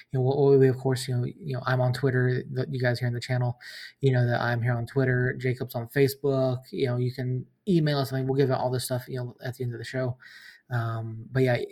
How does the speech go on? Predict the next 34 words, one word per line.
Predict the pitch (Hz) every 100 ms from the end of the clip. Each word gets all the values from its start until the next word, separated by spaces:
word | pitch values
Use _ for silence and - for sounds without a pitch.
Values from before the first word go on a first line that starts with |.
| -
you | - 135
know, | 127
even | 151
if | 175
you |
just | 135 135
need | 139
someone | 123 123 120
to, | 123 - -
if, | 160 165 175
if | 170 139
you | 156 147
just | 139
need | 139 135
to | 120
vent, | 113 - - - - -
you | 127
know, |
just | 120 -
type | - 135 131
it |
all | 131 131
out, | 131 -
send | - 139 139
it | 135
over, | 139 143 139
you | 139
know, | 131
we'll | 135 135
look | 143 -
at | -
it | - -
and | 135
say, | 131 117